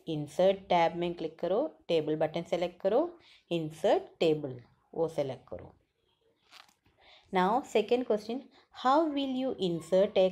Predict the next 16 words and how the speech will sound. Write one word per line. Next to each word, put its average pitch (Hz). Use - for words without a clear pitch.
column 156
in 185
a 156
table? 147
आप 180
कैसे 180
कॉलम 185
इंसर्ट 160
करेंगे? 135
उसके 185
लिए 196
क्या 196
करना 202
है? 311
Select 190
a 226